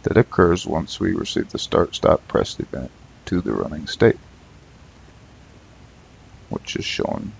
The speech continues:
in this row and column. Another thing to consider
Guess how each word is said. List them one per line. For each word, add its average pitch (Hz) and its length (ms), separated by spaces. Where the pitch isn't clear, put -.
in - 180
this - 320
row 87 180
and - 200
column. 92 320
Another 143 260
thing 120 260
to 101 80
consider - 680